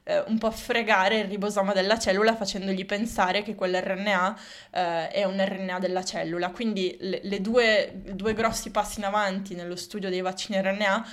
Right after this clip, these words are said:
sono stati da una parte renderlo abbastanza stabile per poterlo usare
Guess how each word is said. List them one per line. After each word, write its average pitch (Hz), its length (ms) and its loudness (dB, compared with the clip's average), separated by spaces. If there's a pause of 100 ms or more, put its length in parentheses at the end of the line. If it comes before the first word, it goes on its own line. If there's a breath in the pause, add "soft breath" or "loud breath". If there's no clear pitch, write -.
(180 loud breath)
sono 202 240 -6
stati 214 260 -2
da 185 120 0
una 190 180 -2
parte 262 340 2
renderlo 190 440 2
abbastanza 190 680 -4
stabile 185 920 -2
per 180 180 -2
poterlo 180 640 -6
usare 180 640 -4